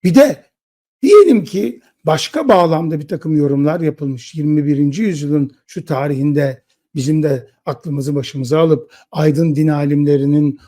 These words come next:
olduğu bir yapı kurup meseleyi başka bir yerden tartışarak teolojik meselelere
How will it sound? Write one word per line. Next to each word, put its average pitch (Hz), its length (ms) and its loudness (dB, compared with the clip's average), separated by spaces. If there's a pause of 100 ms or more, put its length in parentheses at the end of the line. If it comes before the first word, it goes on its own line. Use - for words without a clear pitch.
(140)
olduğu 143 420 -2
bir 143 80 -6
yapı 135 300 -8
kurup 170 440 -2 (240)
meseleyi 156 480 -2
başka 143 380 -6
bir 165 60 0
yerden 147 420 -2
tartışarak 135 720 -6 (240)
teolojik 147 680 -4 (260)
meselelere 139 800 -4